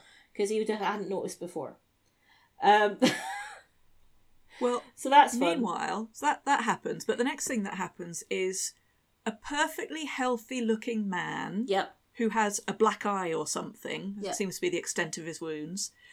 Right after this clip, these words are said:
Speaker 2: asks Gabrielle to go outside where the war is happening
Speaker 1: Yep.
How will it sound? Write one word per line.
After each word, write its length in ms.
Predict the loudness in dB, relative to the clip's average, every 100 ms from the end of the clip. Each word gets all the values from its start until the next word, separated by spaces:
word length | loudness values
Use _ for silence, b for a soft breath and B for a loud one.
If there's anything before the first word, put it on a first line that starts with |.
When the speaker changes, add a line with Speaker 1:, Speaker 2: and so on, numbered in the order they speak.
| b b b b
Speaker 2:
asks 240 | 0 0 0
Gabrielle 560 | -2 0 0 0 -4
to 160 | -8 -14 _
go 200 | 2 2
outside 600 | 2 -2 -2 -2 0 -2 -2
where 220 | 0 2
the 100 | 0
war 340 | 0 2 2
is 100 | 0
happening 600 | -2 -6 -6 -10 -6 -6 -6
Speaker 1:
Yep. 240 | -8 -8